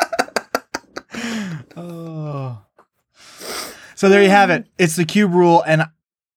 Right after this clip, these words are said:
I've heard of a lot of discourse about, you know,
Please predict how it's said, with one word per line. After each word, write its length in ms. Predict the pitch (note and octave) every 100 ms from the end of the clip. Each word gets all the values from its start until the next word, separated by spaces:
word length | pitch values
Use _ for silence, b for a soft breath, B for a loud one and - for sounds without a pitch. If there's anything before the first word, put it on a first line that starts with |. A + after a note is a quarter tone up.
| _ _ _ -
I've 200 | F#3 D3+
heard 200 | C#4+ D#4
of 100 | F3
a 40 |
lot 240 | D3+ D3+
of 120 | D#3+ B2+
discourse 480 | D3 - D#3 D3
about, 540 | C3+ B2 B2 A#2+ A#2+ -
you 160 | E3 D#3
know, 280 | A#2+ A2